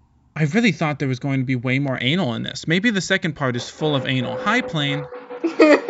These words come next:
Speaker 2: I live two miles from the airport.
Speaker 1: That's today's running joke, kids.
Speaker 2: It's every episode's running joke, kids, because I live two fucking miles from the airport. This never stops.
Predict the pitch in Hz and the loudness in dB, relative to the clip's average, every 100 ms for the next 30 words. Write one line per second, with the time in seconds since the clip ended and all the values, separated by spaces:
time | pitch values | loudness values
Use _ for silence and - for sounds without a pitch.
0 | 302 302 - - - - - - - 247 | 4 4 0 -10 -12 -12 -12 -14 -6 -2
1 | 285 285 262 214 196 190 - 302 285 254 | 0 0 -2 -2 -2 -6 -10 -10 -8 -8
2 | 247 285 - 277 294 285 180 131 - - | -8 -10 -10 -12 -10 -8 -8 -8 -10 -12
3 | - 165 - _ _ _ - 185 - - | -14 -16 -20 _ _ _ -6 -4 -4 -6
4 | 127 123 123 135 151 175 147 202 - 131 | -4 -4 -4 -6 -6 -4 -4 -6 -6 -6
5 | 127 165 - _ _ _ - 262 311 - | -6 -8 -18 _ _ _ -6 -6 -6 -10
6 | - 220 220 220 220 190 175 156 - 180 | -2 0 0 -2 -2 -2 -4 -8 -10 -12
7 | - - 185 175 - 190 175 175 180 175 | -12 -8 -8 -8 -10 -8 -8 -10 -14 -10
8 | 180 143 - - 170 156 _ _ - 185 | -10 -10 -14 -10 -10 -10 _ _ -20 -20
9 | 196 - 165 160 175 175 - 214 - - | -16 -10 -6 -6 -6 -8 -12 -14 -12 -12
10 | - 165 151 143 - 208 196 180 147 151 | -12 -14 -14 -16 -14 -12 -12 -10 -10 -12
11 | - 170 170 220 233 233 208 196 202 196 | -10 -12 -4 -4 -2 -6 -10 -4 0 0
12 | 185 190 175 - - 151 - _ - - | 0 -4 -6 -10 -12 -12 -14 _ -20 -20